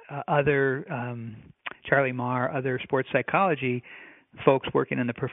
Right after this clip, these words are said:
professional leagues indicate that that flow can be disrupted so easily, so quickly with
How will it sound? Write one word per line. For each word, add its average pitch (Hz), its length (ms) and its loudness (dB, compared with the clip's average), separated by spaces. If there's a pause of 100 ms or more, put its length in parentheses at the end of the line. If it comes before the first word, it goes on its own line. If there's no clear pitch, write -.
professional - 680 0
leagues 120 300 -2
indicate 123 500 0
that 117 180 2 (460)
that 127 140 4 (120)
flow 165 320 6
can 143 200 -4
be 131 140 -2
disrupted 131 600 2 (200)
so 151 440 6
easily, 135 520 4
so 139 140 6
quickly 117 720 0 (400)
with 131 240 4